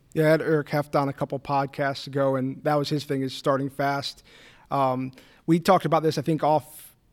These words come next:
off the microphones, I guess, before, not today, but I don't remember when it was, probably just when we were standing around at these interviews. Campbell's, in his good seasons, his two good seasons, hasn't had the benefit of a three and oh start. That, you know, I think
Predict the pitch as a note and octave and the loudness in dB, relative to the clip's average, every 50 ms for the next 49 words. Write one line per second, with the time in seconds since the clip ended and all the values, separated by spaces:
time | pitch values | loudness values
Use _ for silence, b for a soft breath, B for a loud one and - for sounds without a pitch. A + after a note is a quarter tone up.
0 | _ - D#3 D#3 D3+ - - - - C3+ C3 B2+ B2+ _ - _ _ - C#3+ D#3+ | _ -2 0 0 0 -2 -8 -4 -4 -2 -2 -4 -6 _ -20 _ _ -2 0 0
1 | F3 - D#3+ C3+ - C#3+ C3+ C3+ C3+ C3 B2+ D3 C#3+ C3 - - C#3+ - - C#3+ | 2 2 -2 -2 -2 -2 -2 -2 -6 -4 -2 -2 -2 -2 -4 -8 -8 -6 -4 -2
2 | C#3+ C#3 C#3 C#3 B2+ - - - C#3+ D#3+ E3+ - - C#3+ C3 D3+ D#3+ D#3+ C#3+ D3 | -2 0 0 -2 -4 -6 -8 -2 2 2 2 2 -2 -4 0 2 2 2 2 0
3 | C#3+ C#3+ D3+ D3 C#3+ C#3 C3+ C#3 C#3 C#3+ C#3+ C#3 C3+ C3 C3 C#3 C#3 C#3 - - | -2 -2 -2 -2 -2 -2 -2 -2 -2 -2 -2 -2 -2 -4 -4 -4 -4 -4 -2 0
4 | D3 D3 D3 C#3+ C3+ - D3 C#3 C3+ C3 - - - D3 C#3 C3+ B2 B2+ C3 C3 | 0 0 0 -2 -4 -4 -6 -6 -6 -6 -8 -4 -4 -2 -2 -2 -2 -4 -4 -4
5 | C3+ C3+ C3 - C#3 C3+ B2 C#3 D3+ D3+ C#3 C#3 C3+ C3 B2+ B B B B B | -4 -6 -6 -6 -8 -6 -4 -2 -2 0 0 -2 -4 -4 -6 B B B B B
6 | B B B B B B B _ _ _ _ _ _ - - F#3+ G#3 A#3+ G#3 B3 | B B B B B B B _ _ _ _ _ _ -4 2 4 6 6 6 6
7 | A#3 G3 D#3+ C3+ B2 - - - - G3+ F3 D#3+ E3+ C#3+ - - G3 F3+ C#3+ - | 4 4 4 2 -4 -6 -8 -2 0 2 4 4 4 2 6 6 6 6 6 4
8 | F#3 G#3 A3 E3 D3 C3 C#3 C3+ - - F3 D3+ D3+ C#3 - - F#3+ F#3 D#3 D3 | 0 0 0 0 -2 -2 -4 -6 -4 -4 -4 -2 -2 -4 -2 -4 -4 -2 -2 -4
9 | C3+ C3+ - F3 F3 E3+ G3 C#3 D3 E3+ D#3+ D3+ B2+ - D#3+ E3 F3 - - D#3+ | -4 -4 0 2 2 2 2 2 0 0 0 0 0 2 2 2 2 2 0 -2
10 | D3 - - D#3 D3 C#3+ C#3+ C#3 C3 C3 C3 - - - - - - F3 E3 E3 | -2 0 0 -2 0 0 0 0 0 -4 -4 -8 -12 -20 -18 -4 0 2 4 4
11 | E3+ D#3+ D#3 D3+ D3+ D3 D3 C#3+ C#3+ C3 B2+ b b b - - - F#3+ F3 E3 | 4 4 2 2 2 2 2 0 -2 -4 -6 b b b -16 -4 2 4 4 4
12 | C#3+ - - - - - E3+ F#3+ G3 G3 F3+ E3+ D#3 C#3 A3+ A#3+ - - | 4 2 -4 -12 -4 0 0 2 2 2 2 2 4 4 2 0 0 -4